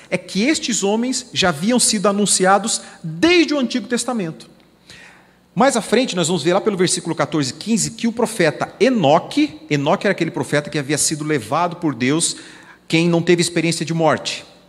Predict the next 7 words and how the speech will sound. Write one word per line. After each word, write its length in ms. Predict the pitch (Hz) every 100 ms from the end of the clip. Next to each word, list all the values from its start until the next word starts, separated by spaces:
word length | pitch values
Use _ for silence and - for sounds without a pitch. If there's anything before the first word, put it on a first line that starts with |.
| _ _ _ _ _ _
O 40 | _
profeta 320 | 156 185 190
Enoque 240 | 160 180
teria 200 | - 185
profetizado, 720 | 196 196 190 - 120 143 170
ou 60 | 117
profetizou, 640 | 143 135 139 120 131 170